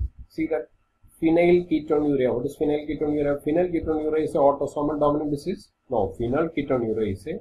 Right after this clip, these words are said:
autosomal recessive disease. Autosomal recessive disease. Autosomal,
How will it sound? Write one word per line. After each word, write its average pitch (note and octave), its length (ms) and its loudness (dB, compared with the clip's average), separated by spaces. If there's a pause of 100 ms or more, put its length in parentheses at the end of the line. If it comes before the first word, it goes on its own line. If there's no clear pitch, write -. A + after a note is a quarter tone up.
autosomal A#2+ 760 -4
recessive C#3+ 460 -4
disease. - 400 -8 (440)
Autosomal C#3 680 0
recessive C3+ 440 -4
disease. G2 400 -8
Autosomal, C#3 560 -6